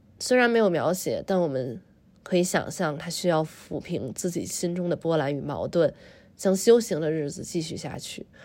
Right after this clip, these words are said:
而这片土地呢，也会有意抚平他内在的变化与冲突吗？或者，或者说，也许这片土地根本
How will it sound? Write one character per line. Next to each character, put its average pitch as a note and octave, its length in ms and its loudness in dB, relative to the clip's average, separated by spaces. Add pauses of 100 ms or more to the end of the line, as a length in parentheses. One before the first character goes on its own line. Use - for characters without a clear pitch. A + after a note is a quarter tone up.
(580)
而 F#3+ 100 4
这 A#3 140 6
片 A#3 160 4
土 F3 240 -4
地 A3+ 280 2
呢， D#3+ 380 2 (560)
也 F#3 140 4
会 G3+ 220 6
有 E3+ 180 8
意 F#3 220 2
抚 F3+ 280 0
平 D#3 640 0 (1000)
他 F#3+ 220 2
内 F#3+ 160 4
在 E3+ 140 0
的 D#3 80 0
变 D#3+ 200 2
化 D#3+ 160 -2
与 B2 100 -6
冲 E3+ 300 -6
突 D#3+ 180 -10
吗？ - 260 -12 (920)
或 B3+ 340 6
者， - 360 -4
或 - 240 4
者 G3 140 8
说， F#3 220 4
也 F#3+ 120 6
许 G3 120 -2
这 G3 160 2
片 G3+ 140 0
土 F3+ 180 -6
地 F3+ 140 -2
根 G3 260 0
本 G3 240 2